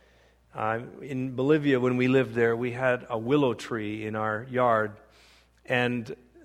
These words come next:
I had to, with the boys, we had to cut and trim the branches e-, every year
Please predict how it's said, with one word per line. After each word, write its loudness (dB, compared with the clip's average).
I 2
had -2
to, -2
with -6
the -6
boys, -2
we -8
had -4
to -4
cut -8
and -8
trim -2
the -4
branches -4
e-, -18
every -2
year 0